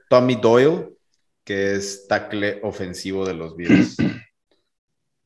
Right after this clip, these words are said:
En un, en una jugada que claramente era de corrida, pero, pues, querían el, <laughs> el, el último de Josh Allen.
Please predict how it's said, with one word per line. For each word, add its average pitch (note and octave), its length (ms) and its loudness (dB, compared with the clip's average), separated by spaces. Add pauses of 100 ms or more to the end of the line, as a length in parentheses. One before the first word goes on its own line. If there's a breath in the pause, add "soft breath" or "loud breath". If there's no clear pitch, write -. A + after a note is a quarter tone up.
(100)
En G2+ 200 -4
un, A2 260 -4
en A#2 160 -4
una D3 160 2
jugada C3+ 340 4
que B2 120 -6
claramente C3+ 540 2
era A#2+ 120 4
de A2+ 140 2
corrida, G#2+ 500 -2
pero, F2 200 -2
pues, - 180 -16
querían F#2+ 340 -2
el, F2+ 240 -6 (300)
<laughs> - 300 -6
el, C#3+ 340 0
el A2 180 0
último G#2+ 460 -2
de F#2 100 0
Josh G2 240 -4
Allen. F#2+ 240 -8